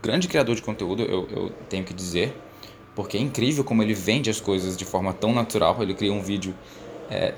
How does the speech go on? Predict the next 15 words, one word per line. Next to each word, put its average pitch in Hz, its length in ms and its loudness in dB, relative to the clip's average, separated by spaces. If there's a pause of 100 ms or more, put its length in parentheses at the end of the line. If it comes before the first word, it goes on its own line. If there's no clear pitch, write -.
com 101 160 -4
um 98 120 0
tema 98 520 2
do 104 160 -2
dia 104 280 4
a 98 40 4
dia 110 580 0
e 104 120 2
ele 104 100 4
conecta 120 560 0
isso 104 240 2
muito 117 240 -2
bem 110 340 0
a 107 60 0
um, 98 180 -4